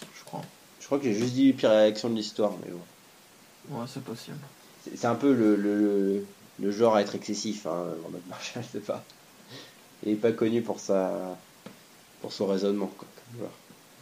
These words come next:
Speaker 1: Mm. Donc il y a un début de saison chaotique. En plus, il y a plein de blessures. Moi qui vantais, euh,
Speaker 2: Les smoothies.
Speaker 1: Ouais, euh, là les blessures musculaires commencent à s'accumuler à tout va.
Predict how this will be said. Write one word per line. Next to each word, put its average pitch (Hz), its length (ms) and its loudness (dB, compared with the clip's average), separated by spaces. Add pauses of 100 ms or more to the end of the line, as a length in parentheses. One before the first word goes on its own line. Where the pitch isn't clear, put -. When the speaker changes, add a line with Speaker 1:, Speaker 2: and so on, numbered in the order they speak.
(200)
Speaker 1:
Mm. - 1000 -18
Donc 127 180 -4
il 139 60 -4
y - 20 -2
a 131 40 -2
un 131 80 -2
début 135 260 0
de 139 80 -10
saison 131 460 -6
chaotique. 131 840 -6
En 107 120 -10
plus, 127 320 -6
il - 20 -8
y - 40 -4
a 113 40 -2
plein 123 200 -6
de 123 60 -4
blessures. 120 480 -4 (1120)
Moi 131 140 -2
qui 127 200 -4
vantais, 127 500 -2
euh, 117 160 0 (1600)
Speaker 2:
Les 104 80 0
smoothies. 120 580 -2 (260)
Speaker 1:
Ouais, 127 380 2 (300)
euh, 127 240 -2
là 131 120 4
les 131 80 2
blessures 127 320 0
musculaires 127 500 -2
commencent 123 280 -6
à 120 80 -4
s'accumuler 123 560 -4
à 113 120 0
tout 123 180 -4
va. 123 280 -2